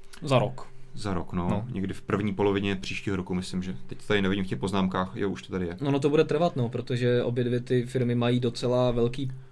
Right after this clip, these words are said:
Speaker 1: podíly na trhu, to
Speaker 2: Hmm.
Speaker 1: znamená, že samozřejmě to bude podléhat schválení regulačními úřady, tak aby tam nevznikly nějaké samozřejmě z hlediska soutěžního práva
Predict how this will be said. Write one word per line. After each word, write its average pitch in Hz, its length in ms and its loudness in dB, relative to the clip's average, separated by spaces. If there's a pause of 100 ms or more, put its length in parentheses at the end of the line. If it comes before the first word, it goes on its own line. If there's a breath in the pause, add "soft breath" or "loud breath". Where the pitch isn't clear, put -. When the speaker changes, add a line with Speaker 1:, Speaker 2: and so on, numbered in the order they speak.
Speaker 1:
podíly 127 440 6
na 127 100 8
trhu, 123 340 4
to 127 100 0
Speaker 2:
Hmm. 117 40 2
Speaker 1:
znamená, 117 340 2
že 120 100 -2
samozřejmě 120 300 0
to 123 100 0
bude 117 140 2
podléhat 117 500 0
schválení 117 440 0
regulačními 117 520 2
úřady, 113 340 2
tak 113 200 -2
aby 113 240 0
tam 113 280 -2
nevznikly 113 500 0
nějaké 110 380 -4
samozřejmě 110 520 0 (720)
z 110 120 -8
hlediska 113 320 -2
soutěžního 113 540 -4
práva 107 400 -2